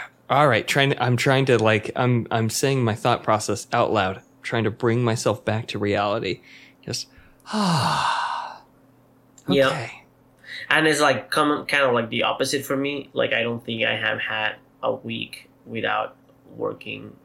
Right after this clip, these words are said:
Speaker 2: like, the last week that I had. And it kind of felt so refreshing. Like, just not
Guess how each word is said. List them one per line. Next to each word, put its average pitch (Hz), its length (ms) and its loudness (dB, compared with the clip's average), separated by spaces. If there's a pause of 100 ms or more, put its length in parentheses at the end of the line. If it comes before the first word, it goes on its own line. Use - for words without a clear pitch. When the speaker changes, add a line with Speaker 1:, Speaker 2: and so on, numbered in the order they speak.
(100)
Speaker 2:
like, - 340 -6
the - 60 -14
last - 420 -8
week - 240 -16
that - 120 -14
I - 60 -14
had. 107 360 -6 (1000)
And 113 160 -10
it 107 160 -8
kind 107 240 -6
of 110 160 -6
felt 123 320 -6
so 127 400 -4
refreshing. 135 920 -8 (720)
Like, 117 180 -4
just - 480 -8 (160)
not 120 340 -6